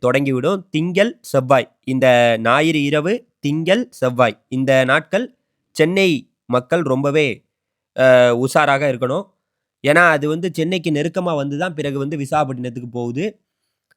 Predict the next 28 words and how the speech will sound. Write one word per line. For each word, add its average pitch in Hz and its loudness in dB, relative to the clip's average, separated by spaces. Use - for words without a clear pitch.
அது 170 0
தொடர்ந்து 190 2
விசாகப்பட்டினத்துக்கு 175 0
தான் 180 0
போகுமா, 170 0
இல்ல 180 0
தமிழ்நாட்டிலேயே 175 2
கரையை 160 -2
கடக்குமாங்கிறத 139 -2
கொஞ்சம் 139 -2
பொறுத்திருந்து 156 -2
தான் 156 -2
சொல்ல 139 -4
முடியும். 147 -4
இப்போ 175 -2
வரைக்குமே 170 -4
அந்த 160 -2
நிகழ்வு 160 -4
தொடர்ந்து 156 -4
மேற்கு 165 0
வடமேற்கு 156 2
நோக்கி 143 -2
நகர்ந்து 135 0
விசாகப்பட்டினத்துல 151 0
கரையை 143 0
கடப்பது 123 -4
போல 113 -2
தான் 143 -4